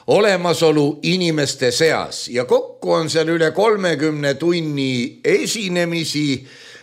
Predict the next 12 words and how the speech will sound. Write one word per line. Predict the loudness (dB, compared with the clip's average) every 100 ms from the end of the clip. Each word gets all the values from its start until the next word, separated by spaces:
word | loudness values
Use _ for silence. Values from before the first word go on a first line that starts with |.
| -2
nii | 2
et | 2 2
kahekümne | 2 2 2 2 4
üheksandast | 2 0 -2 0 0 -2 -2
aprillist | -2 0 2 2 0 -2 2
kolmanda | 2 4 2 2 2
maini | 0 -2 -2 0 0 0 -14 _
ootame, | 0 4 4 2 -2 -2 -6 -2
ehk | 0 0 -4 -2
lekib | 0 0 -2 -2
midagi | -2 0 0 0 2
välja. | 2 0 -4 -12